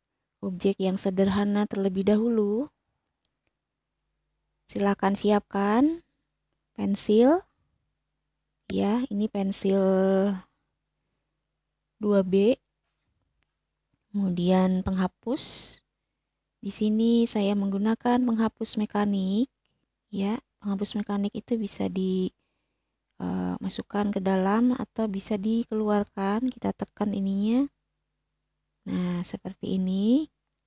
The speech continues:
Ya, kalau tidak ada penghapus mekanik,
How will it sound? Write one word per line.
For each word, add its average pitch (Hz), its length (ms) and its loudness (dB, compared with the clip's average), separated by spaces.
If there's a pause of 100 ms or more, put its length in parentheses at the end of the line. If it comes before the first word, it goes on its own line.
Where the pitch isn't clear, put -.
(520)
Ya, 202 320 -2
kalau 220 240 2
tidak 208 240 2
ada 202 80 4
penghapus 214 560 -2
mekanik, 220 640 4